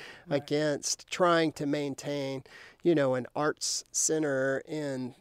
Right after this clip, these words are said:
Speaker 2: in a community. Um, you know, I'm, I'm not,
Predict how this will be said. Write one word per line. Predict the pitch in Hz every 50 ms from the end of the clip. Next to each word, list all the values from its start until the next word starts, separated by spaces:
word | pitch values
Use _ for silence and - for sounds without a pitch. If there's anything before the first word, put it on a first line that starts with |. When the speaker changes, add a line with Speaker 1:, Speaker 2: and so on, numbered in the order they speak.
| - - -
Speaker 2:
in | - 156 143 135
a | 131
community. | - - 139 127 127 139 160 190 214 202 165 147 139 135 127 131 - _ _ _ _ _ _ - - _ -
Um, | 139 139 135 131 135 131 127 - _ _
you | - 170 160
know, | 156 151 151
I'm, | 147 151 -
I'm | - 156 151 156
not, | 160 160 160 156 151 143 -